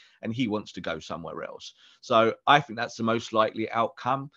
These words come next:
I think that's already been negotiated. I think it's just a case of, can you find the club to go?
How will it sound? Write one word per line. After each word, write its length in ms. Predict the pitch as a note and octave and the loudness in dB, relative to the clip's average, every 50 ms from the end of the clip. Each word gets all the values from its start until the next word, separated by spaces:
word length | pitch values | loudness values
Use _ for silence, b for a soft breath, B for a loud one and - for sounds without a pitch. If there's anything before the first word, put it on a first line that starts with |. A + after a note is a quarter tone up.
| b b b b | b b b b
I 60 | - | -10
think 200 | G2+ - C#3 E2 | -8 -6 -6 -6
that's 200 | F2+ G#2 - - | -6 -8 -6 -6
already 280 | A2+ G#2 G2 G2+ F#2+ F#2+ | -4 -4 -2 -4 -4 -4
been 180 | - G2+ G2 G2 | -4 -4 -2 -2
negotiated. 760 | F#2 - A2 G#2+ A2+ - - B2 A#2 A2+ F#2 F#2+ A2+ A2+ - | -2 0 0 0 0 -2 -2 0 0 0 2 0 -2 -2 -4
I 80 | - G#2 | -6 -10
think 280 | - - A2 G2 F#2 - | -8 -8 -8 -8 -8 -10
it's 140 | G2 G2 - | -12 -12 -10
just 160 | A2+ G2+ - | -10 -12 -10
a 60 | - | -8
case 220 | - G#2 G2+ - | -6 -6 -6 -6
of, 120 | G#2 F2 _ | -10 -12 _
can 240 | - - A2 G#2+ G#2 | -6 -4 -2 -2 -2
you 140 | G#2 G#2+ | -2 -4
find 320 | G2+ - A2 G2+ G2+ G2+ F#2 | -2 0 0 0 0 0 -4
the 60 | F#2+ | -6
club 280 | - - C3+ B2 A#2+ G#2+ - | -4 0 2 2 2 0 -4
to 100 | - F#2+ | -14 -2
go? 420 | - C3 C3+ C#3 C3+ C3+ C3+ C3 | 4 6 8 10 8 8 6 2